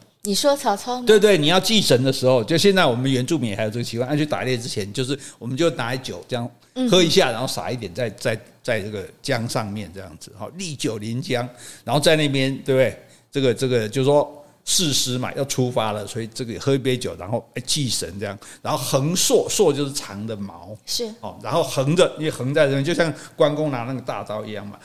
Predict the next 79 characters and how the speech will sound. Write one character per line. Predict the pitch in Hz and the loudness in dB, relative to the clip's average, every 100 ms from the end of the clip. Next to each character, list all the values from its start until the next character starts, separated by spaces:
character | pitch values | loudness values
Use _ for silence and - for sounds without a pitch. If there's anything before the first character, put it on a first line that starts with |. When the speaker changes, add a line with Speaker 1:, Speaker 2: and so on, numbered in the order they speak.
| - - | -8 0
Speaker 2:
横 | 175 214 | 2 4
槊 | 277 208 | 6 4
这 | 185 | 4
时 | |
候 | 175 | -2
还 | 143 156 | 0 0
赋 | - 254 185 | 0 0 2
诗 | - 185 | 0 0
呢， | 180 151 | 0 -2
还 | 147 | -6
写 | 143 - 131 107 | -4 -2 -2 -4
诗 | - 151 151 | -8 -6 -6
呢， | 143 151 - | -8 -12 -8
哎。 | 143 147 147 | -4 -2 0
Speaker 1:
你 | |
说 | 214 370 | 2 2
曹 | 381 220 | 4 0
操 | 214 254 220 | 0 0 2
吗？ | |
Speaker 2:
但 | 247 | 4
人 | 226 | 4
家 | 233 247 | 6 8
文 | 208 | 8
武 | 247 220 156 | 6 4 4
双 | - 214 | 4 6
全。 | 349 | 6
Speaker 1:
嗯， | |
所 | 302 | 8
以 | |
要 | 311 294 | 6 4
出 | 330 320 | 2 0
发 | 339 320 | 2 2
之 | 320 311 | 2 4
前， | 269 | 8
Speaker 2:
对， | 254 226 | 8 8
对， | 214 220 | 8 8
对， | 214 208 | 8 8
对， | |
Speaker 1:
还 | 208 | 8
要 | 196 | 6
写 | 190 147 | 6 4
一 | 214 | 2
首 | |
诗。 | 254 220 | 4 8
Speaker 2:
对， | 214 202 | 8 8
人 | 185 190 | 8 6
家 | 233 | 6
文 | 196 190 233 | 6 6 6
武 | 208 143 | 4 4
相 | - 185 185 | 4 2 2
双 | 202 190 | 2 2
全 | 202 143 143 | 4 2 2
的 | 131 | 2
人 | 131 147 | 0 -2
还 | 117 139 - - - | -6 -8 -10 -16 -6
出 | - 202 | 2 4
发 | 202 202 | 6 4
的， | 190 | 2
表 | 165 - 135 | 0 0 0
示 | 139 | 2
说 | 196 190 | 2 2
，“你 | 147 | 4
看 | 165 | 2
我 | 120 | 2
出 | - 190 | 2 2
发， | 180 170 | 2 0
我 | 113 | -2
还 | 120 | -4
做 | - 160 151 | -2 2 2
一 | |
首 | - 95 | 0 -4
诗， | - 127 117 | -6 -8 -10
什 | 85 | -14
么 | 117 | -16
我 | 104 127 | -10 -6
要 | |
什 | 135 117 | -6 -6
么 | 110 127 | -6 -4
的 | 127 | -4